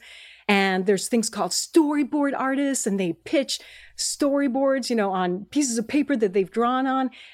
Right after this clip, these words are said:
And they were like, "And it's so international. There are people from all over the world working here." And I was like, "Wait, wait, wh-, what is this? Like, a-, animation? Like, that's,"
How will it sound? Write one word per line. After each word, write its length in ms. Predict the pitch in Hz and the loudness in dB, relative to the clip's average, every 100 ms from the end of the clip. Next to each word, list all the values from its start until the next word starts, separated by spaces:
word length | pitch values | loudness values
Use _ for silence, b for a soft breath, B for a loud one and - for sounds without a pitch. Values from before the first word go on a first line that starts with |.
| B | B
And 420 | 196 190 185 185 175 | 0 0 0 0 0
they 100 | 185 | 0
were 100 | 185 | 0
like, 180 | 180 | 0
"And 100 | 196 | -2
it's 140 | 202 - | -4 -4
so 260 | - 302 | 0 2
international. 680 | 277 220 233 269 277 - 262 | 2 0 0 0 0 -2 0
There 80 | 240 | 0
are 40 | |
people 280 | 226 277 233 | 0 -4 -4
from 160 | - 226 | -2 -2
all 300 | 359 269 285 | 0 0 0
over 80 | 247 | 0
the 80 | |
world 300 | 220 254 269 | 0 0 0
working 280 | 240 254 262 | -4 -2 0
here." 160 | 262 269 B - | 0 -2 B -6
And 100 | 196 | -2
I 60 | 185 | 0
was 140 | 175 | 0
like, 100 | 175 | 0
"Wait, 180 | 185 165 | 0 0
wait, 100 | - - _ | -4 -14 _
wh-, 220 | 170 - - | -12 -12 -4
what 240 | 151 185 | 0 2
is 140 | 277 | 2
this? 240 | 330 349 - | 0 0 -2
Like, 160 | 180 | -4
a-, 300 | - - - | -6 -14 -4
animation? 540 | 185 180 180 202 349 330 | 0 2 2 0 0 0
Like, 140 | 214 | 0
that's," 200 | 196 196 | -4 -8